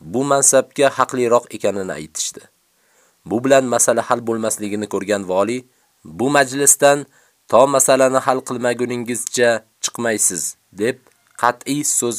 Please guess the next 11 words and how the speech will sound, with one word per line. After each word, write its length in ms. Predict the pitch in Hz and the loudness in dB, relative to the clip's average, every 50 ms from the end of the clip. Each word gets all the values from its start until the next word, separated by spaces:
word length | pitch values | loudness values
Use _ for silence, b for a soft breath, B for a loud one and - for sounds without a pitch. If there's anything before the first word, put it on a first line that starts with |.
| - - | -8 -6
aytgach, 520 | 104 104 98 - - - 131 127 127 - - - _ _ _ _ _ _ _ _ _ _ - | -4 -4 -4 -4 -2 0 0 0 0 -2 -6 -10 _ _ _ _ _ _ _ _ _ _ -8
Iyos 320 | - 98 110 117 117 - - - | -2 2 2 2 4 2 0 0
so'z 280 | - - 101 98 85 | 0 0 -2 -4 -4
boshladi. 480 | 76 71 71 - - - 71 69 71 69 - _ _ _ _ _ _ _ _ _ _ _ _ _ _ _ _ _ _ _ _ _ - | -6 -10 -12 -12 -12 -10 -12 -12 -12 -16 -20 _ _ _ _ _ _ _ _ _ _ _ _ _ _ _ _ _ _ _ _ _ -6
"Ey 140 | 98 104 113 110 - | -2 -2 -2 -2 -2
amir, 360 | - 95 90 87 80 78 67 - _ _ _ _ _ _ _ b b b b b b b b b b | -4 -6 -6 -6 -10 -10 -12 -14 _ _ _ _ _ _ _ b b b b b b b b b b
siz 260 | - - - 139 135 131 - - _ _ _ _ _ _ _ _ _ _ _ _ - | -2 0 2 2 2 0 -2 -6 _ _ _ _ _ _ _ _ _ _ _ _ -10
men 240 | 90 95 113 131 131 104 | -4 -2 -2 -2 -2 0
va 140 | 101 107 113 | 2 2 2
Qosim 420 | - - 117 113 117 - 135 135 110 | 2 2 2 2 2 2 0 -4 -2
haqida 420 | - 123 - - 110 107 117 117 | -2 -2 -2 -2 -2 0 2 2